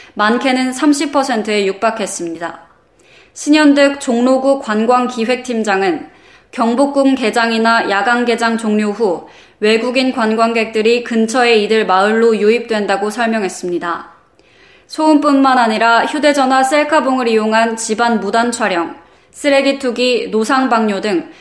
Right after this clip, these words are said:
피해 유형도 다양해졌습니다. 종로구는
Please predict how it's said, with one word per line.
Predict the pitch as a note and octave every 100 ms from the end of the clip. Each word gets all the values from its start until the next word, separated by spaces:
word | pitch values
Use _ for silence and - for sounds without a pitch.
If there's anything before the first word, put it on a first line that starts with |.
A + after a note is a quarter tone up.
| _
피해 | - C#4 C#4+ A3+
유형도 | G#3 G#3+ G3+ F#3+ A3+
다양해졌습니다. | A3+ A3+ G#3 A#3 A3+ F#3 - F3+ E3 E3+ D3+ - - _ _ _ _ _ - _
종로구는 | - B3 C4 A#3+ A#3 G#3+ D#3+